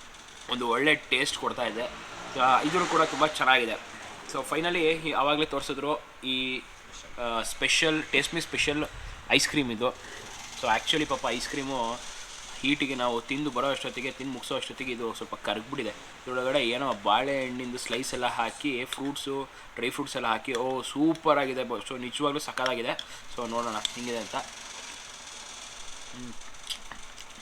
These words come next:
really ಹಲ್ಟಿ ಆಗಿದೆ ಐಸ್ ಕ್ರೀಮ್ ಅಂತೂ. Taste Me ಸ್ಪೆಷಲ್ ಐಸ್ ಕ್ರೀಮ್ ಅಂತ ಇದು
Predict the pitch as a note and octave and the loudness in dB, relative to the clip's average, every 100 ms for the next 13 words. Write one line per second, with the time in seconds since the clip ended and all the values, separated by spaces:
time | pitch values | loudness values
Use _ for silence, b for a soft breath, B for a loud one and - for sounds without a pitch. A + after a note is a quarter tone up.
0 | - - - - - - A2 A2+ C3 D3 | -16 -16 -18 -18 -18 -14 -8 -2 2 4
1 | D3+ B2+ A#2+ D3+ D3 E3 B2 A#2+ A2 A2 | 4 2 0 -2 2 2 4 2 0 -2
2 | C3 A#2+ A2+ C3+ D#3 - - C3 D#3+ - | -6 -6 -6 -4 -4 -6 -6 2 2 2
3 | F#3 F3+ - C3 D3+ D#3+ - - - - | -4 -4 -4 0 2 0 -4 -14 -12 -12
4 | - - - - A2+ C#3 B2 A2+ A2+ A#2+ | -12 -18 -14 -10 -6 -4 -4 -4 -4 -4
5 | - | -6